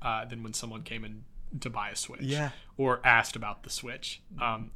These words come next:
Speaker 1: when I was working there, the Switch was still, was kind of new. It wasn't, I, I worked there in twenty seventeen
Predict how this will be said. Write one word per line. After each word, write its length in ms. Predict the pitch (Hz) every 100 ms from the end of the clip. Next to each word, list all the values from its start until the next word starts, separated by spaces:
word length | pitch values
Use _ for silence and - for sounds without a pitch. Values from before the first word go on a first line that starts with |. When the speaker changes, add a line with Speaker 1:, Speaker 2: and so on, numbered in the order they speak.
| 139
Speaker 1:
when 140 | 135
I 60 | 147
was 100 | 147
working 260 | 147 139 139
there, 180 | 123 117
the 60 | 110
Switch 260 | - 120
was 100 | -
still, 340 | - 123 113 113
was 140 | 110 -
kind 280 | - 131 143
of 80 | 160
new. 360 | 202 226 220 -
It 160 | 147 151
wasn't, 420 | 170 143 143 - - - - - - - - - - -
I, 160 | 156 156
I 40 |
worked 240 | 175 180 -
there 140 | 143
in 100 | 127
twenty 200 | - 120
seventeen 560 | 120 113 110 113 104